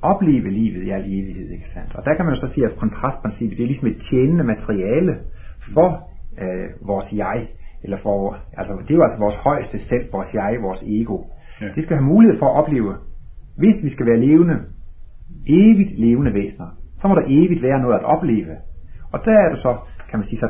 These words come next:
Speaker 1: takket være dette kontrastprincip, så giver det os mulighed for, at det hele tiden er,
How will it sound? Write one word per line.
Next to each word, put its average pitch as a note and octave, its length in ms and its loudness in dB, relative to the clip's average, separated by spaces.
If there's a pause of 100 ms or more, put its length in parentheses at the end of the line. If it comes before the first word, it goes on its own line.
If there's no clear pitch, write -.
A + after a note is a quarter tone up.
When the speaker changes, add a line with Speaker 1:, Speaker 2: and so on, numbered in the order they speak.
Speaker 1:
takket C#3 280 2
være E3+ 240 8
dette B2 200 4
kontrastprincip, - 720 -8 (280)
så - 120 -8
giver E3+ 140 2
det B2+ 140 6
os - 60 -8
mulighed D3 460 2
for, A2+ 140 0
at - 120 -8
det A2+ 100 -6
hele C3+ 380 0
tiden G2+ 200 -6
er, B2 200 -2